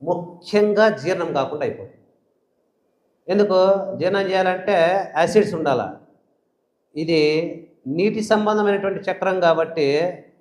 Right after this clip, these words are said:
ద్రవ పదార్థం సరిగా ఫామ్ అవ్వదు, కాబట్టి జీ-, జీర్ణం సరిగా జీర్ణం అవ్వదు. అన్నిటికంటే ముఖ్యం ఏంటంటే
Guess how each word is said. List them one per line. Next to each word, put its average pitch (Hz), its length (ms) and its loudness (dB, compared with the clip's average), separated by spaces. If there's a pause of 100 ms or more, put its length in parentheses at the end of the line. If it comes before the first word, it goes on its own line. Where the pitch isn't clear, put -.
(140)
ద్రవ 202 260 4
పదార్థం 202 400 0
సరిగా 180 300 -2
ఫామ్ 185 320 0
అవ్వదు, 117 380 -6 (800)
కాబట్టి 147 340 0
జీ-, 131 440 -4
జీర్ణం 165 640 -2
సరిగా 165 220 0
జీర్ణం 143 400 0
అవ్వదు. 107 320 -12 (800)
అన్నిటికంటే 180 520 -2
ముఖ్యం 165 340 -2
ఏంటంటే 160 460 -2